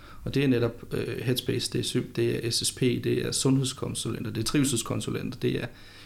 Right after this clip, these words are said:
et kæmpestort netværk af, af forskellige aktører, som gerne vil forsøge at skabe noget for de unge i Kalundborg. Så, så vi forsøger at række ud i alle retninger og alle ledere og kanter, fordi de unge skal findes forskellige steder, og fordi vi gerne vil være en aktiv del af at være et godt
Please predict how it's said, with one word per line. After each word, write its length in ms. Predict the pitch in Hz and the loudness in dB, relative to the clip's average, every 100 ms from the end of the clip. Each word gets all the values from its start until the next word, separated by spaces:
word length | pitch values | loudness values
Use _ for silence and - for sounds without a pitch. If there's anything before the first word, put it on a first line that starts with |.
| - | -12
et 120 | 131 | -4
kæmpestort 640 | - 151 147 143 127 113 - | 2 2 4 4 4 4 4
netværk 540 | 123 131 110 - - - | 4 4 0 -4 -8 -10
af, 140 | 113 - 131 | -8 -8 -6
af 60 | |
forskellige 440 | - 120 139 131 107 | -2 0 4 4 4
aktører, 380 | 104 - 131 | 0 2 4
som 200 | 113 117 | 4 2
gerne 240 | 110 113 123 | 2 4 4
vil 80 | 110 | 2
forsøge 360 | - - 127 | -2 2 4
at 80 | 120 | 4
skabe 320 | - 113 120 | 2 2 4
noget 140 | 123 117 | 2 0
for 80 | 120 | 0
de 120 | 117 | -2
unge 180 | 117 120 | -2 -2
i 40 | |
Kalundborg. 500 | - 113 - 117 123 - - - - - - - | -4 -6 -6 -6 -8 -18 -20 -20 -20 -20 -20 -6
Så, 240 | - 117 | 0 0
så 140 | 110 120 | 2 4
vi 140 | 120 | 4
forsøger 640 | 123 127 160 160 127 117 | 4 4 6 6 6 6
at 60 | 120 | 6
række 220 | 117 117 | 4 6
ud 200 | 147 151 | 6 6
i 160 | - 127 | 6 6
alle 280 | 131 165 131 | 6 6 4
retninger 380 | 127 120 117 | 4 2 2
og 220 | 110 98 113 | 2 2 4
alle 180 | 139 | 6
ledere 320 | 135 123 131 123 | 6 8 6 4
og 40 | |
kanter, 300 | - 117 139 | 2 2 2
fordi 300 | 139 120 135 | 0 0 0
de 160 | 131 117 | 2 4
unge 180 | 123 | 6
skal 160 | 131 123 | 4 2
findes 260 | 131 127 131 | 4 4 4
forskellige 380 | 123 139 131 | 0 0 0
steder, 300 | 127 120 123 139 - - - | 0 0 0 -2 -6 -14 -6
og 80 | 104 | 0
fordi 140 | 123 | 4
vi 80 | 127 | 4
gerne 200 | 117 135 | 6 6
vil 100 | 117 | 6
være 120 | 117 | 4
en 80 | 110 | 2
aktiv 400 | 127 - 131 - | 2 2 0 2
del 280 | 139 127 - | 4 2 0
af 280 | - 117 123 | -4 -6 -6
at 140 | 127 | -2
være 160 | 127 117 | 2 2
et 140 | 113 | 0
godt 240 | - 131 | 2 0